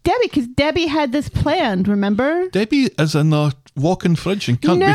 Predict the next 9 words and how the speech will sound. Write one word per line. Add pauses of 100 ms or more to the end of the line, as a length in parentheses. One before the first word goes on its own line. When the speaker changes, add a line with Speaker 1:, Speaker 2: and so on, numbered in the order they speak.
Speaker 2:
phoning
Speaker 1:
but
Speaker 2:
nobody.
Speaker 1:
remember,
she
had
already
had
this.